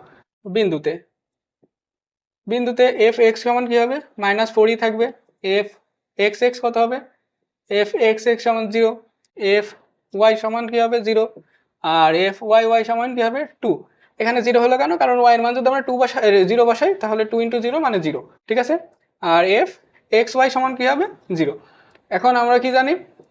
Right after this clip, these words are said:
যে আমরা জানি, আমরা জানি রো সমান কি ছিল, রো সমান f x square plus f y square, পুরোটার উপরে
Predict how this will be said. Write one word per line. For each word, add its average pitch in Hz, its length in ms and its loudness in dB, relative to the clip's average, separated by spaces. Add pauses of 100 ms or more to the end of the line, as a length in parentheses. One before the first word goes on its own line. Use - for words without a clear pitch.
(140)
যে 190 140 -2
আমরা 226 240 0
জানি, 262 180 -4 (1500)
আমরা 196 280 2 (1160)
জানি 208 260 0 (1120)
রো 233 80 0 (100)
সমান 285 240 0
কি 277 120 0
ছিল, 277 120 0 (260)
রো 220 80 4 (120)
সমান 254 260 4 (260)
f - 20 -18 (220)
x - 20 -6 (460)
square 240 340 2
plus 190 300 4 (280)
f 220 40 -16 (200)
y 226 40 2 (160)
square, 233 320 2 (760)
পুরোটার 202 340 0
উপরে 214 160 -2